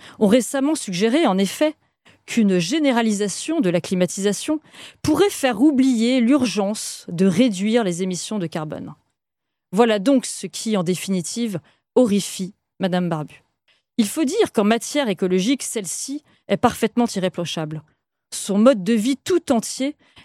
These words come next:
est une véritable ode à la sobriété intégrale. Elle ne se déplace qu'en mobilité douce, sauf quand elle préfère remplacer son trajet en T G V par un avion de peur de se retrouver bloquée dans le train à cause de la chaleur. Elle n'aime pas trop la climatisation,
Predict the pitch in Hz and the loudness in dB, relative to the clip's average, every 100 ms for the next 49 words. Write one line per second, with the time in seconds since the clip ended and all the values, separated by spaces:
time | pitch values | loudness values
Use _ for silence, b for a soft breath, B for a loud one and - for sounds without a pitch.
0 | - 220 - 226 208 208 269 254 233 185 | -2 -2 0 2 4 4 2 2 0 4
1 | 208 226 226 170 147 - 196 170 240 190 | 4 4 2 -2 -4 0 0 0 -4 -2
2 | 196 190 202 180 170 160 - 165 - _ | -2 -2 -2 -4 -6 -8 -10 -14 -20 _
3 | _ _ 208 208 208 - 190 208 240 262 | _ _ 0 2 2 -2 -2 -2 0 -2
4 | 247 - - - 359 302 220 196 214 254 | -2 -10 -2 2 2 4 2 2 0 0
5 | 175 151 - - - _ _ - - 349 | -2 -6 -12 -14 -18 _ _ -12 -6 -2
6 | 359 339 254 233 226 247 254 254 233 208 | -2 0 2 2 0 0 0 2 2 0
7 | 214 - 254 202 - 226 202 269 185 214 | -2 -4 -6 -6 -2 0 2 0 0 0
8 | 190 202 254 - 180 185 185 185 262 277 | 0 2 2 2 0 0 0 0 0 0
9 | B B 185 196 285 277 185 - 185 208 | B B -2 2 2 2 -2 -2 -2 -2
10 | - 208 202 165 240 - 277 202 185 - | 0 2 2 4 2 4 2 0 -2 -2
11 | 240 240 - 190 175 165 - - - _ | 0 0 0 -2 -2 -4 -8 -12 -18 _
12 | _ _ _ _ _ _ _ _ 208 214 | _ _ _ _ _ _ _ _ -2 2
13 | 214 208 - 294 - 269 196 208 208 - | 0 0 0 -2 2 2 2 0 0 0
14 | 220 233 - 175 | -2 -2 -6 -10